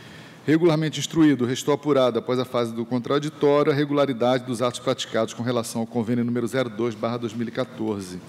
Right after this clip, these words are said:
No entanto, com relação ao convênio número zero um barra dois mil e quatorze, apurou-se o pagamento de multas e juros, alusivos ao atraso no recolhimento do, da, de G P S, F G T S e darf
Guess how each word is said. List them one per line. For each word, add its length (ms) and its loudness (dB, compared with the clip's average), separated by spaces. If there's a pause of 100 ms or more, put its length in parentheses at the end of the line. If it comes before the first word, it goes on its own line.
(400)
No 140 2
entanto, 560 0
com 160 -4
relação 600 2
ao 80 0
convênio 500 0
número 300 0
zero 280 2
um 320 4 (560)
barra 220 0
dois 160 -4
mil 120 -2
e 40 -4
quatorze, 460 2
apurou-se 400 2
o 40 -14
pagamento 400 -2
de 120 -4
multas 320 0
e 80 0
juros, 580 2 (420)
alusivos 520 4
ao 60 6
atraso 600 2
no 220 2
recolhimento 840 0
do, 360 2 (500)
da, 240 2
de 140 -2
G 160 4
P 140 0
S, 640 4 (220)
F 280 2
G 200 2
T 160 -4
S 560 0
e 80 -4
darf 500 -2